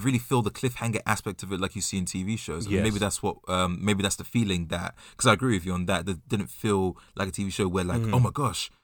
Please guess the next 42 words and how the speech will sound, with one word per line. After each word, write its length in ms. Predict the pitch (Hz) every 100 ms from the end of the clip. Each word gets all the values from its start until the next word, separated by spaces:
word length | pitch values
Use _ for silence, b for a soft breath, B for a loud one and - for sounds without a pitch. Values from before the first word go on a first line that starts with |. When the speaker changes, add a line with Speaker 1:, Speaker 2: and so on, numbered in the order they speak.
| _ _
Speaker 1:
and 140 | 95
then 80 | 95
we're 60 | 90
moving 240 | 90 87
on 60 | 85
to 100 | 87
the 60 |
next 140 | 90 92
episode. 320 | 87 - 92
Speaker 2:
Yeah. 200 | 92 78 _
Speaker 1:
It 60 | 98
did 140 | 110
feel 180 | - 107
like, 180 | 98 -
"All 60 | 92
right, 120 | 85
cool. 280 | - 87 -
We're 160 | 90 90
just 240 | 82 -
moving 220 | 98 90
on 80 | 82
to 100 | -
the 60 | 87
next 240 | 85 -
scene." 300 | - 85 65 _
Speaker 2:
Yes. 260 | 104 95 -
Speaker 1:
But 320 | 98 - - 92
we 80 |
could 160 | 95 85 _
eat. 280 | 107 107 - _ _ -
Like 140 | 90
I, 120 | - 90
I, 140 | 98 - -
I'm 160 | 107 87
trying 300 | - 127 113
to 80 | -
see 460 | - - - 113
shows 400 | 101 117 98 87
as 180 | 98 85
one 220 | 85 95
complete 340 | - 85 98 -
story, 400 | - 104 110